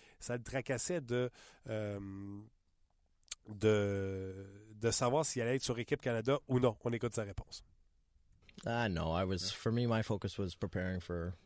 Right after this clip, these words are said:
Speaker 2: you know, the season that we're gonna have. I think it would have been a huge honor to represent Canada and do all that, but,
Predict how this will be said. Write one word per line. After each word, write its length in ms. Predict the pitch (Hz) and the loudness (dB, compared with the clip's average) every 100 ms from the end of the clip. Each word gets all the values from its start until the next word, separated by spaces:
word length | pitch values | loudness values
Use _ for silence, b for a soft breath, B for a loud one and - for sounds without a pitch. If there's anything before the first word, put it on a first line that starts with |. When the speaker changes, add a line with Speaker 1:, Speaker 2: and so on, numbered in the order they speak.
| - - | -16 -6
Speaker 2:
you 80 | 85 | -2
know, 220 | 85 82 - | -2 -2 -6
the 80 | 82 | -6
season 280 | 101 87 82 | -2 -2 -2
that 100 | 76 | -2
we're 160 | 87 | -2
gonna 160 | 87 85 | 0 0
have. 340 | 87 82 87 | 0 -2 -2
I 40 | 90 | -2
think 280 | 87 82 B B B B B B B B B | -2 -4 B B B B B B B B B
it 80 | - | 0
would 140 | 127 | 4
have 60 | 120 | 4
been 120 | 117 | 4
a 40 | 117 | 4
huge 220 | 117 107 | 4 4
honor 220 | 110 113 | 2 2
to 80 | 107 | 2
represent 400 | 107 107 110 104 | 2 0 -2 0
Canada 380 | 107 107 107 107 | 0 2 2 2
and 120 | 101 | 2
do 120 | 104 | 2
all 80 | 101 | 2
that, 220 | 98 98 | 0 -2
but, 160 | - | -4